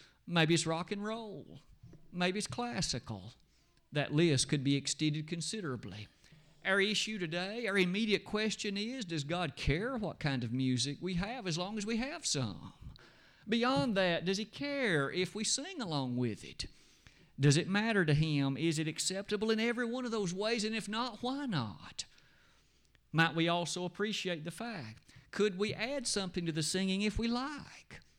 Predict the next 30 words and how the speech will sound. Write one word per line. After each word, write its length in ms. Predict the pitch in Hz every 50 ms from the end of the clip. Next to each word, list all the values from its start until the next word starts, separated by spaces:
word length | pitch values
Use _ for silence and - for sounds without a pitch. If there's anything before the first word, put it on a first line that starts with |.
| _ _ _ _ _ -
Does 160 | 127 131 123
it 120 | 143 - -
matter 420 | 139 139 151 165 175 175 180 180
if 160 | 180 165 -
we 100 | 165 165
do? 480 | 156 160 175 185 196 220 233 254 262 240
Does 160 | 175 160 147
it 100 | 147 -
matter 380 | 147 160 170 185 190 190 196 202
if 160 | 208 - -
we 80 | 214
don't? 640 | 196 165 143 131 120 113 104 104 101 98 - - - - - - - - - - - - - - _ - - - - _ _ _ _ _ -
Those 200 | 170 190 196 190
questions 640 | - - 190 196 220 214 - - - 165 160 156 156
have 180 | 156 147 - -
prompted 680 | - 165 170 175 170 - - - 165 160 147 143 -
many 640 | - 151 156 180 202 220 226 214 180 151 139 127 117 - -
discussions 880 | 135 135 123 - - - 165 180 196 196 - - - 220 226 226 220 180
and 160 | 143 131 131 139
many 220 | 156 175 190 185
considerations 1040 | - - 170 156 151 180 175 156 147 151 160 180 190 175 - - 185 185 185 175 -
throughout 500 | - 170 160 156 165 180 185 - - 139
the 80 | 139
decades 540 | 143 165 180 170 - - 165 165 170 160 147
that 80 | 147 123
have 240 | 127 123 117 113 131
most 260 | 151 151 131 - -
recently 400 | 151 170 180 - - - 123 120
passed. 640 | - - 151 160 180 196 196 214 208 196 - - - - - - - - - - _ _ _ _ _ _ _ _ -
Today, 540 | 175 160 165 165 180 196 208 233 277 262